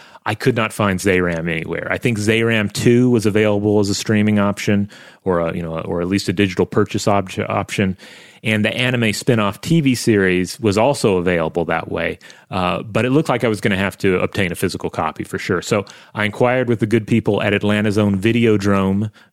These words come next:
video rental store, uh, about it, and they said, "Sorry, we don't have a copy." But then they wrote me back and said, "Actually, we just ordered a copy of it. Uh, <laughs> we've ordered the thirtieth anniversary Blu-ray." And so,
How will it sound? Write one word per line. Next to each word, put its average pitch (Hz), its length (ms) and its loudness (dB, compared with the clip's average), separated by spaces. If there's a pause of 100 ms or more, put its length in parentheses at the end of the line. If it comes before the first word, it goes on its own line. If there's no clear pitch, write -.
video 104 340 2
rental 104 340 0
store, 87 480 -2 (320)
uh, 95 140 -4
about 87 320 -2
it, 95 120 -2
and 98 180 0
they 95 100 2
said, 95 260 -2
"Sorry, 107 300 0
we 98 100 0
don't 92 140 -2
have 82 100 -6
a - 40 -14
copy." - 420 -6 (260)
But 120 120 -2
then 170 120 2
they 147 140 4
wrote 120 220 2
me 110 120 0
back 113 400 0
and 104 100 -2
said, 101 340 0 (580)
"Actually, 143 560 0
we 117 140 2
just 139 360 2
ordered 156 360 4
a 110 60 2
copy 98 400 0
of 90 200 -2
it. 92 180 -2 (380)
Uh, - 260 -6
<laughs> - 20 -14
we've 110 240 0
ordered 127 240 4
the 110 80 2
thirtieth 120 440 2
anniversary 107 560 2
Blu-ray." 98 600 2 (260)
And 104 140 -2
so, 101 320 0